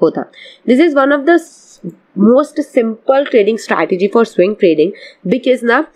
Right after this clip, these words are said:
जब भी आप super trend use करते हैं ना, तो आप market में एक, में एक बड़े trend को capture कर सकते हो और आपको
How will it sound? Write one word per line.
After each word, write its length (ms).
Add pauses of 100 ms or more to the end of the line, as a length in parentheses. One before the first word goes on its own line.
(240)
जब 140
भी 80
आप 120
super 280
trend 280
use 280
करते 240
हैं 40
ना, 120
तो 100
आप 200
market 420
में 80
एक, 160
में 80
एक 300
बड़े 240
trend 280
को 120
capture 360
कर 160
सकते 320
हो 60
और 120
आपको 520